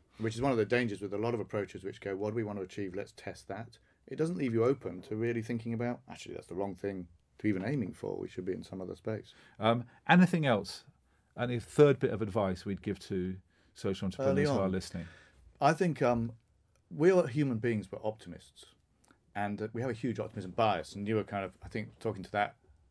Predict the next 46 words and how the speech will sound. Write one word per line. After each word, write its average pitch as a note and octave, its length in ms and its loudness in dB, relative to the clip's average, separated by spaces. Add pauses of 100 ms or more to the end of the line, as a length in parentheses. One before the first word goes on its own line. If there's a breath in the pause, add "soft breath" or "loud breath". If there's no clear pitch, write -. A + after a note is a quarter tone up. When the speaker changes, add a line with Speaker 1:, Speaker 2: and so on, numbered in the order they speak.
(260)
Speaker 1:
that C#3 160 -10
we C3+ 100 0
think D#3+ 400 -4 (100)
we B2+ 140 -2
got D3 160 2
a B2 60 -4 (140)
chain C3 240 -2
of G#2 40 -2
events, A2 380 -2
or - 20 -10
we G2 120 -4
got G2 200 -6
a F2 60 -8
theory A2 320 0
of F#2+ 80 -6
change, G#2 420 -4
or F#2 40 -6
we've F#2 100 -8
got - 100 -12
this G2 120 -8
linear B2 380 2
way A2 180 4
of F#2+ 80 -2
thinking. A2 420 -8 (180 soft breath)
Human F#3 260 0
beings B2 360 -2 (200)
make G#2+ 300 -2
that G2 160 -6
work. F2+ 380 -4 (160)
We'll C3 140 -2
get F#3 240 -2
to D3+ 100 -10
result, A2 560 -4
and A#2 100 -6
we C3 80 -6
will C3 260 -2
find F3+ 440 -4
a D3 40 0
narrative C3 600 -4 (220 soft breath)
that A#2+ 120 -2
explains B2+ 560 -6
how A2+ 120 -6
what D3 180 -4
we C#3 120 -2
did G#2 340 -6 (600)
re-, B2+ 180 -4